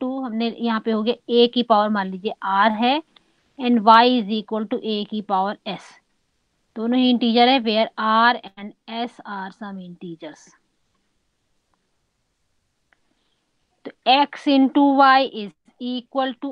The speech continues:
A to the power R into A to the power S,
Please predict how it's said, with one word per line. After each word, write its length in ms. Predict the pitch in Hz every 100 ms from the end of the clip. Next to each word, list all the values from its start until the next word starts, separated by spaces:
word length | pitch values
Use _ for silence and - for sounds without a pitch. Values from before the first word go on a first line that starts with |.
| -
A 120 | 226 233
to 100 | 240 233
the 60 | 254 -
power 220 | 240 240 -
R 260 | 226 233
into 320 | 240 226 220 226
A 100 | 196 208 202
to 60 | 214
the 100 | 226
power 300 | 233 226 226
S, 220 | 240 247